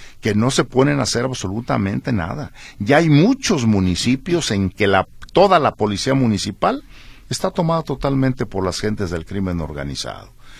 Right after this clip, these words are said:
Así que a los que ven en muchos municipios que anda ahí con el letrero de policía municipal,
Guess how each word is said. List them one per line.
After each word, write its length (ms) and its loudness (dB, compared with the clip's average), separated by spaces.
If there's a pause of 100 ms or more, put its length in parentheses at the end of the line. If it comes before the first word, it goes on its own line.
(200)
Así 240 -2
que 100 4
a 40 6
los 180 0
que 120 2
ven 220 4
en 180 6
muchos 380 6
municipios 680 0 (220)
que 100 4
anda 180 6
ahí 180 4
con 280 0
el 160 -2
letrero 280 -2
de 100 -2
policía 400 -4
municipal, 680 -2